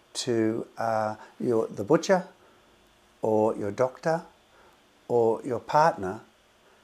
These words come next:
is qualitatively very, very different. And, uh, we talk about this eye contact, but with the eye contact, of course, there are facial, um, uh, facial features which we,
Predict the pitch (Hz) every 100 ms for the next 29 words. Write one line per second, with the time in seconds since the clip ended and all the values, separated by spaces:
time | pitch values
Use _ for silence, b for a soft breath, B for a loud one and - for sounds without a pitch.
0 | b _ _ _ - 127 123 - 151 156
1 | 160 147 113 107 107 113 - - - 160
2 | 147 135 123 123 107 120 - 110 92 -
3 | B B B B 127 123 123 117 - _
4 | - 135 117 135 131 160 147 135 101 113
5 | 120 120 139 135 131 113 123 120 147 180
6 | - 127 104 101 - 107 113 - 120 127
7 | 120 113 123 117 110 110 B B B -
8 | 131 131 - 113 104 - B B B 120
9 | 110 107 104 104 104 104 _ _ B B
10 | B _ 113 104 101 101 101 82 - 302
11 | 339 392 480 _ _ _ _ _ _ _
12 | - 135 117 110 - 139 139 - 107 107
13 | 123 117 - 123 110 107